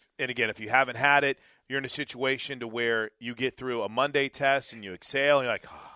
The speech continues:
I feel good, I don't have," and then all of a sudden you've got to test again on Wednesday. I,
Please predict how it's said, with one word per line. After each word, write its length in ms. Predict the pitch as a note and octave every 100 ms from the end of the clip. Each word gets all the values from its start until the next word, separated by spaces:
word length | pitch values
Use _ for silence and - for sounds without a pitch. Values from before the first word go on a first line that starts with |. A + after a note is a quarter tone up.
| _
I 40 |
feel 300 | _ - G2+
good, 140 | F2+ F2+
I 60 |
don't 140 | G2+ F2
have," 180 | F#2+
and 100 | G#2
then 80 | A#2+
all 120 | C3+
of 40 | B2+
a 40 |
sudden 200 | - B2+
you've 120 | A#2
got 140 | A2+ A2+
to 120 | A2+
test 320 | - A2+ -
again 180 | G2 G2+
on 180 | F#2+ F#2
Wednesday. 440 | A2+ G#2+ - D2+ - - - - _ _ _
I, 280 | - - G3